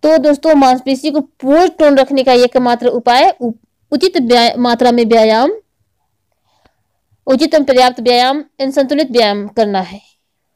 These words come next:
पेशी टोन मांसपेशियों की अंत-, आंतरिक विशेषता नहीं है, अपितु यह तंत्रिका की एक प्रतिवर्ती क्रिया का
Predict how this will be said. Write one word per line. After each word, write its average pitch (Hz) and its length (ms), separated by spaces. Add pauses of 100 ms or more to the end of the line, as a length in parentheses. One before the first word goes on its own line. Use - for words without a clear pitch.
(120)
पेशी 285 300
टोन 330 260
मांसपेशियों 269 640
की 302 300 (160)
अंत-, 277 380
आंतरिक 294 640
विशेषता 269 600
नहीं 247 300
है, 208 180 (600)
अपितु 294 680 (260)
यह 285 240
तंत्रिका 311 600
की 320 140
एक 294 320 (120)
प्रतिवर्ती 349 460
क्रिया 262 300
का 233 360